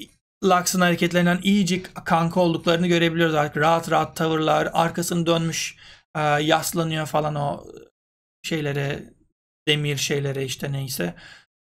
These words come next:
Ee, oradan arkadan gelse "Vaa!" diye boğsa adam öldürecek kızı falan halbuki. Neyse. Ee, yani demek istediğim çok rahat artık. Gü-, güveni de var. Büyük adaletsizlik. Bizi yöneten domuzların yöntemleri öyle, böyledir işte.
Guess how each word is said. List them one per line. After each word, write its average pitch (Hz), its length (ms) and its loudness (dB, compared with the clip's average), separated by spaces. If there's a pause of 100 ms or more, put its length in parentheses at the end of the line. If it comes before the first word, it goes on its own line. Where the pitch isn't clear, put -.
Ee, 151 40 -6 (1500)
oradan 147 300 2
arkadan 147 420 2
gelse 139 240 0
"Vaa!" 117 460 -4
diye 139 220 2
boğsa 143 340 2
adam 139 300 -2 (460)
öldürecek 135 500 -2
kızı 135 200 -8
falan 131 300 -8
halbuki. 131 400 -14 (520)
Neyse. 196 280 0 (520)
Ee, 156 40 2
yani 147 540 4
demek 170 220 2
istediğim 175 240 0
çok 170 240 0
rahat 147 260 2
artık. 123 280 -2 (180)
Gü-, 147 280 -8
güveni 147 360 -2
de 123 100 0
var. - 240 -4 (220)
Büyük 208 260 2
adaletsizlik. 127 760 -4
Bizi 165 180 0
yöneten 165 440 2
domuzların 156 400 -2
yöntemleri 143 640 -4
öyle, 131 300 -6
böyledir 123 380 -2
işte. - 300 -14